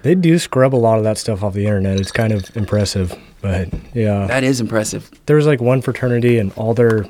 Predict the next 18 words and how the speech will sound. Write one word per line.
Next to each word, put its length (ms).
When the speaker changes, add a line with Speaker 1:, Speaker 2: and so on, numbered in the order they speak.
Speaker 1:
like, 280
everything 540
got 240
leaked 400
onto 440
Wikipedia, 880
and 200
it 100
was 120
a 60
big 280
deal. 240
Everybody 360
was 100
pissed 260
off, 220
but, 140
like, 260